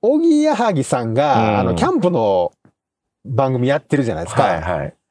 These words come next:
Speaker 1: で、もう必ず、
Speaker 2: うん。
Speaker 1: コット出したら、嫌がるんですよ。
Speaker 2: あ、そうなんですか？
Speaker 1: <laughs>
Speaker 2: なんで、
Speaker 1: あの、
Speaker 2: え、どっちが、どっちが嫌がるんですか？小木が嫌がるんですか？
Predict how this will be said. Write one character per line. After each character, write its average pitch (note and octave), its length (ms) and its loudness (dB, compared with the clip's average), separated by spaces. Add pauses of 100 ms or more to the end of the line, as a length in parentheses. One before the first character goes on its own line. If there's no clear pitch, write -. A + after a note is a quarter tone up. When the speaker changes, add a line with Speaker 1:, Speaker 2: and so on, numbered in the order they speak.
(120)
Speaker 1:
で、 F3 200 2
も D3 120 2
う - 40 -16
必 A#3+ 160 -2 (320)
ず、 G#3+ 60 2
Speaker 2:
う F#3+ 260 0
ん。 F2+ 300 -4
Speaker 1:
コ C3 120 2
ッ - 60 -6
ト D3+ 120 0
出 B2+ 100 2
し - 80 -8
た D#3 80 2
ら、 C#3+ 420 0 (480)
嫌 G#3+ 220 0
が G#3 80 4
る F3+ 120 2
ん - 20 0
で F#2 100 -6
す - 140 -8
よ。 F2+ 100 -4 (640)
Speaker 2:
あ、 C3 80 4
そ C4 140 0
う D#4 40 2
な - 80 0
ん D#3 40 -2
で D3+ 40 -8
す - 60 -16
か？ - 120 -4 (220)
Speaker 1:
<laughs> B2 220 -4
Speaker 2:
な D3 100 2
ん - 20 0
で、 F3+ 100 -4 (180)
Speaker 1:
あ C3 40 0 (100)
の、 F3 160 2
Speaker 2:
え、 B2 40 -2
ど C#3 140 0
っ C3+ 40 -6
ち - 140 0
が、 F#2 120 2
ど A2+ 120 0
っ C3 60 -6
ち - 100 -2
が C3+ 60 2
嫌 F#2+ 140 2
が F#2+ 40 4
る E2+ 60 -4
ん - 40 -6
で D2+ 40 -8
す - 60 -10
か？ - 40 -4
小 D3+ 100 2
木 D#3+ 120 0
が D3 100 0
嫌 C3+ 160 2
が A#2 60 2
る A2 100 0
ん D#2 40 -8
で - 40 -8
す - 100 -8
か？ G3 120 -4